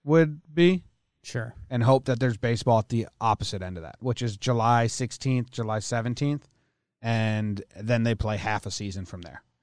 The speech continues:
Speaker 1: I think that's what we're looking at.
Speaker 2: That four months?
Speaker 1: From now?
Speaker 2: Yeah.
Speaker 1: Yeah.
Speaker 2: Yeah, I mean, that, that seems big from what we, and again, like, it's everyone getting dumb, <laughs> educated guesses they found online. Like,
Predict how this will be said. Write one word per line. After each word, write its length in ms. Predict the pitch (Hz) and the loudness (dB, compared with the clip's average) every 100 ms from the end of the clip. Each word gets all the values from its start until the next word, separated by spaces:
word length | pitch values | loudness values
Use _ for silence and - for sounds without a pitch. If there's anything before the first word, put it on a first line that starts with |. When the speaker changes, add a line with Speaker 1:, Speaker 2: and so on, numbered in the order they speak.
| _ - | _ 0
Speaker 1:
I 100 | 156 | 4
think 180 | 180 160 | 6 8
that's 200 | 151 151 | 6 4
what 120 | 135 | 0
we're 120 | 127 | 0
looking 260 | 113 104 98 | -2 -6 -10
at. 140 | 90 _ _ _ _ _ _ _ _ _ _ _ _ _ - | -12 _ _ _ _ _ _ _ _ _ _ _ _ _ -6
Speaker 2:
That 160 | 156 113 | -6 -6
four 280 | - 127 | -4 0
months? 500 | 151 185 208 - - - _ _ _ _ _ _ _ _ _ _ _ _ _ | 4 4 2 -4 -12 -16 _ _ _ _ _ _ _ _ _ _ _ _ _
Speaker 1:
From 180 | - 127 | 0 2
now? 300 | 120 131 160 - | 4 4 2 -2
Speaker 2:
Yeah. 300 | 131 117 104 - | -2 -2 -4 -10
Speaker 1:
Yeah. 220 | 107 92 - - | -6 -6 -8 -2
Speaker 2:
Yeah, 260 | 202 220 208 | 4 6 6
I 80 | |
mean, 180 | 202 202 | 6 4
that, 280 | 196 190 - _ _ _ | 4 2 -2 _ _ _
that 220 | 151 170 - | 0 2 2
seems 320 | 190 180 139 | 2 2 0
big 260 | 156 165 | 2 2
from 160 | 143 143 | 0 -2
what 140 | 139 | 0
we, 260 | 139 131 131 - - 196 - | 0 0 -2 -6 -2 -2 0
and 160 | 254 | 0
again, 260 | 285 339 349 | 2 4 4
like, 180 | 247 202 | 4 4
it's 140 | 220 | 4
everyone 360 | 254 254 269 254 | 2 4 2 2
getting 440 | 220 247 240 170 | 2 2 2 0
dumb, 540 | 127 160 180 220 220 214 - - 539 | 0 2 4 4 0 -4 -6 -2 0
<laughs> 300 | 247 - - | 0 0 0
educated 540 | 170 196 - 196 175 | 2 0 0 2 2
guesses 320 | 175 180 170 | 2 2 0
they 140 | 160 160 | 2 0
found 320 | - 165 160 | 2 2 4
online. 520 | 156 151 175 202 127 | 2 0 0 0 0
Like, 200 | 117 113 | -2 -6